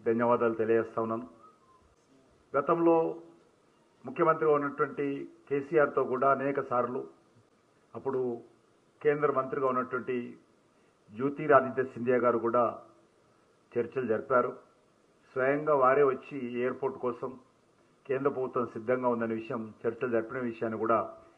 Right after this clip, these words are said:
ఈ సందర్భంగా మనవి చేస్తా ఉన్నాను. స్వాతంత్రానికి ముందు అతిపెద్ద విమానాశ్రయంగా ఈ యొక్క ఎయిర్‌పోర్ట్కు గుర్తుంది, గుర్తింపు ఉంది.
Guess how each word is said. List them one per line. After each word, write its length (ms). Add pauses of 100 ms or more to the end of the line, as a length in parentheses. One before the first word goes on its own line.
(120)
ఈ 60
సందర్భంగా 640 (240)
మనవి 240
చేస్తా 240
ఉన్నాను. 240 (1000)
స్వాతంత్రానికి 680
ముందు 280 (1040)
అతిపెద్ద 380
విమానాశ్రయంగా 920 (1120)
ఈ 40
యొక్క 200 (460)
ఎయిర్‌పోర్ట్కు 560
గుర్తుంది, 540
గుర్తింపు 400
ఉంది. 200